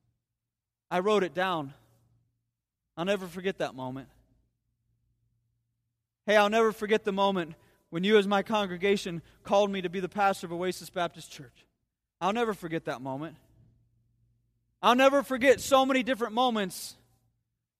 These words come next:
that have taken place in my Christian life, steps of faith. I'll never forget that moment. Murray's not in here. He had to go get his wife. But I'll never forget the moment when I walked in and Troy was up in the office and he said, "Aaron,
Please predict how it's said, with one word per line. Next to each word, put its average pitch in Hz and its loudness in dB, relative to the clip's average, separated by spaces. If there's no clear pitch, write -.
that 226 8
have 214 4
taken 254 2
place 254 2
in 220 -6
my 233 4
Christian 240 -4
life, 233 4
steps - 2
of 233 4
faith. 247 4
I'll 254 8
never 285 6
forget 254 0
that 247 2
moment. 233 0
Murray's 247 4
not 240 2
in 247 0
here. 233 2
He 220 4
had 220 0
to 220 -4
go 233 2
get 240 0
his 202 0
wife. 220 4
But 226 0
I'll 247 6
never 269 4
forget 240 -6
the 247 -2
moment 240 0
when 226 0
I 240 6
walked 254 2
in 262 -2
and 226 -6
Troy 269 4
was 247 -2
up 262 2
in 226 -6
the 233 -4
office 254 2
and 196 -12
he 214 -6
said, 226 -2
"Aaron, 254 2